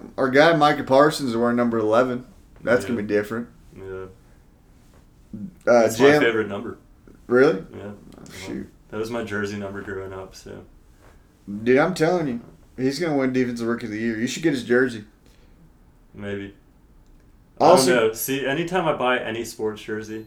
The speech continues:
Speaker 2: specifically Red Sox, they get traded or retire within the year.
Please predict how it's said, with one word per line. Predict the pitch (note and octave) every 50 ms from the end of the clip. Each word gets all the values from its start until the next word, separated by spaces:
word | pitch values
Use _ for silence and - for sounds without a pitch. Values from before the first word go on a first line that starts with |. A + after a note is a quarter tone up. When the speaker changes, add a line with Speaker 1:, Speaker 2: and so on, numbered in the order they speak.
| - _
Speaker 2:
specifically | - - - - - A2+ - - D3 C#3 C3+ D3 D3 D3+ C#3+ A#2+
Red | G2+ G2+ G2+ G#2 G#2
Sox, | - - A#2 A2+ A2 G#2 - - - - - _ _ _ _ _ _ - - _ _ _ _ _ _ - _ _ _
they | A2+ G#2+
get | A2+ A2+ A2 -
traded | - - G#2 G2+ G#2 G#2 G#2+ G#2+ G#2 - - -
or | A2 G2+ F#2+ F#2+ F2+ F#2 F#2 F2 - - _ _ _
retire | - G#2 G2+ - G#2+ G2 F#2+ F#2+ F#2
within | F#2 F2+ - G2 F#2
the | F2+ F2+
year. | F2+ F2+ F2+ F2 F2